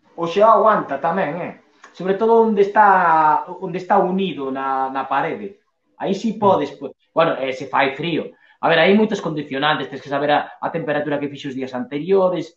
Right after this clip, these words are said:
Speaker 1: entender moi ben o xeo, se hai seguridade, se, se o podes anclar, en fin. E, e tamén, cando tira, fas unha tirada igual de oito metros sin meter nada, eh, aparte de ir mega concentrado, que é o que diste, cunha atención máxima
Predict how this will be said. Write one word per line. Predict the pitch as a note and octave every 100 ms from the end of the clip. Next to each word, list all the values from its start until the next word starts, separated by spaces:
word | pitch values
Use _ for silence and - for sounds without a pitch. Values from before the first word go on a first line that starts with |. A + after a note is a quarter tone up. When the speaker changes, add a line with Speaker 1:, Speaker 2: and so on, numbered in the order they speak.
| C#3
Speaker 1:
entender | B2+ C3+ C#3 C3+
moi | C3
ben | B2+ B2+
o | C3
xeo, | - F3 D#3+ D3+ - - _
se | - D3
hai | C#3
seguridade, | D3+ C3 C#3 C3 B2+ B2+
se, | B2+ B2+ -
se | B2+
o |
podes | C3 B2+ A#2
anclar, | B2 A#2+ E3+ D#3+ D#3 - - _ _ _ _ _ -
en | C3
fin. | E3 C#3+ G#2+ - _ _
E, | C#3+ C#3+ C#3
e | C#3+
tamén, | C#3+ D3 F3 F#3 E3+
cando | C#3+ C#3
tira, | D3+ D#3 D#3
fas | - E3+
unha | D#3
tirada | D#3 D#3+ D3+
igual | C#3 D3
de | D3
oito | D3+ D3+
metros | D#3 E3+ B2 -
sin | B2
meter | B2 E3+ D#3
nada, | D3+ D#3+ D#3+ E3 E3+ - _ _
eh, | B2 B2+ -
aparte | A#2+ - C#3+
de | D3+ D#3
ir |
mega | C#3+ C#3 D3
concentrado, | D3 D3 C#3+ C#3+ C#3+ D3+ D#3
que | D#3
é |
o | C3
que | C#3
diste, | C#3 - D3
cunha | C#3 C3
atención | - C4 B3+ _ C#4+ C#4+ C#3+ C#3+
máxima | C#4+ - - - F3 F3+